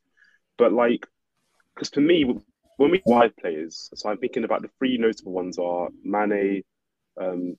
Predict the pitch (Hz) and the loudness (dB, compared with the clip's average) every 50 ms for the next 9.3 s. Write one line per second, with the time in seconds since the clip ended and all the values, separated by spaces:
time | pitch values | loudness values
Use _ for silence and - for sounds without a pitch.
0 | _ - - - - 120 107 101 95 92 90 90 87 - - - - 92 92 95 | _ -18 -14 -6 -2 0 2 2 2 0 0 -2 -4 -8 -12 -12 -10 -8 -8 -8
1 | - - - 110 98 - - - 80 107 _ _ _ _ _ _ - - - _ | -6 -2 -2 -2 -2 -2 -4 -8 -8 -10 _ _ _ _ _ _ -20 -20 -20 _
2 | _ _ - - 110 - - _ _ - 131 131 - - - 151 151 143 - - | _ _ -2 0 0 0 -2 _ _ 0 0 0 2 2 4 4 4 4 4 0
3 | 110 117 113 120 113 107 101 92 - - 95 80 78 80 - - 110 101 90 98 | -2 -2 -2 -2 -2 -2 -4 -6 -8 -12 -14 -14 -14 -14 -8 -4 -4 -4 -4 -2
4 | 123 139 143 131 - - 131 113 107 104 101 98 95 _ - - 80 80 - - | -2 -2 -2 -4 -4 -6 -6 -4 -4 -4 -4 -6 -8 _ -16 -16 -14 -16 -14 -14
5 | - 90 - - 107 - - 117 117 107 - 107 101 101 - _ _ - 104 - | -14 -14 -12 -8 -8 -6 -4 -4 -6 -4 -4 -4 -6 -6 -8 _ _ -16 -10 -6
6 | - 127 - _ _ - - - - 135 131 127 - - 120 127 131 131 123 - | -4 -4 -4 _ _ -12 -12 -6 -2 0 0 0 0 0 2 2 2 2 0 -4
7 | - - 113 - - 104 - _ - - 113 110 101 - - 98 - - 101 85 | -4 -4 -4 -4 -4 -8 -10 _ -8 -4 -4 -4 -4 -4 -6 -8 -6 -6 -6 -6
8 | 76 78 - - - _ _ _ _ _ _ _ _ _ - - 98 - 107 101 | -6 -8 -14 -18 -20 _ _ _ _ _ _ _ _ _ -14 -12 -6 -2 -2 -4
9 | - - 113 107 104 104 | -2 0 2 2 2 2